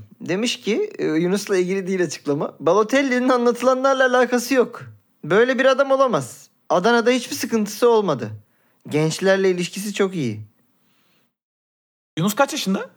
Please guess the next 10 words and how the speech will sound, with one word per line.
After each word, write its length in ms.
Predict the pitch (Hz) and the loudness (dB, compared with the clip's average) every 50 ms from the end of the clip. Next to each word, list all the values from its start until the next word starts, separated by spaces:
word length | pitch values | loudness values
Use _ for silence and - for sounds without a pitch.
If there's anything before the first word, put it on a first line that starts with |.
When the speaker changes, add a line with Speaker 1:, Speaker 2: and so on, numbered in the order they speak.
| _ _ _ _ _ _ _ _ _ _ _ _ _ _ _ _ _ - | _ _ _ _ _ _ _ _ _ _ _ _ _ _ _ _ _ -8
Speaker 1:
Yunus 200 | 120 120 117 120 | -8 -8 -6 -6
Akgün'ün 380 | 139 127 120 - 139 139 170 170 | -6 -8 -8 -8 -8 -8 -4 -2
vallahi 380 | 156 131 120 123 139 175 185 | -2 -2 0 0 -2 -2 -2
bilmiyorum. 440 | 196 190 175 147 131 117 104 101 107 - _ _ _ | -2 -4 -2 -2 -2 -4 -4 -6 -10 -16 _ _ _
Ama 400 | 139 143 160 185 233 - - - - - - | -4 -2 0 0 0 -2 -4 -10 -18 -16 -8
hani 320 | - 165 151 147 139 135 135 - - - _ _ _ _ - | -6 -4 -2 -2 -4 -4 -8 -14 -20 -20 _ _ _ _ -10
şöyle 380 | - - 226 233 233 220 196 175 | 0 2 4 4 4 4 0 0
bir 80 | 175 170 | 0 0
bana 200 | 190 196 202 202 | 0 0 0 -2
sorsan 560 | 202 - 220 220 208 202 - - 170 214 | 0 2 2 2 2 0 0 -2 -2 -2